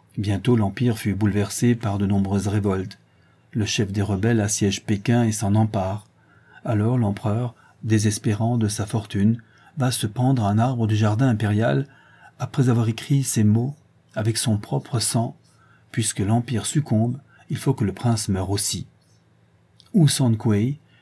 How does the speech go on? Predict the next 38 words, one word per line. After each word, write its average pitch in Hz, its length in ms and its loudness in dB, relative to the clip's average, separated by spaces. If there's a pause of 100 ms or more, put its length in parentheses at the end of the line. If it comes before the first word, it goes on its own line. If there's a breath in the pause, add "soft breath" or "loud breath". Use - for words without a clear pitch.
(120)
général 127 460 2
des 107 100 2
troupes 123 240 -2
chinoises, 113 480 0
appelle 123 380 0
les 107 80 0
Mandchous 110 480 0
à 110 60 0
son 107 200 -2
secours 131 460 -2 (320 loud breath)
pour 113 160 2
l'aider 120 340 4
à 113 100 2
réduire 113 360 2
les 123 100 4
rebelles. 107 460 2 (580)
Ceux-ci 107 400 -2
sont 123 160 -2
mis 113 120 6
en 107 80 4
fuite, 120 420 -2 (380 soft breath)
et 110 120 -2
pendant 117 300 2
que 107 140 -4
le 92 100 -4
général 104 360 0
chinois 110 380 0
les 92 120 -4
poursuit - 380 -2
dans 107 120 2
le 98 80 2
Midi, 110 400 4 (420 soft breath)
le 110 100 -2
chef 135 220 -2
tartare 127 480 -4
revient 113 400 2
à 92 80 -6
Pékin. 104 500 -2